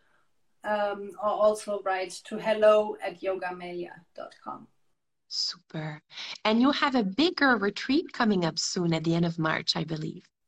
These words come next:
Speaker 1: Yes, I mean, that's, that's really one of my, that's my, that's my second baby.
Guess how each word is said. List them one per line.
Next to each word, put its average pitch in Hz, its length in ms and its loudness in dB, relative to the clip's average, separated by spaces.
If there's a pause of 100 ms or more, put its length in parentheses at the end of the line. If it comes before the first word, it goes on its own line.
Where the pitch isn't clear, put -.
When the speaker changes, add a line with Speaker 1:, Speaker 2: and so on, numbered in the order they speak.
Speaker 1:
Yes, 214 600 2
I 208 120 -2
mean, 233 180 -4
that's, 277 460 -2
that's 226 260 -2
really 233 300 -4
one 214 240 0
of 214 180 -4
my, 202 300 -4
that's 220 340 -8
my, 214 160 -2 (100)
that's 240 220 -4
my 220 120 0
second 226 420 -2
baby. 185 380 -6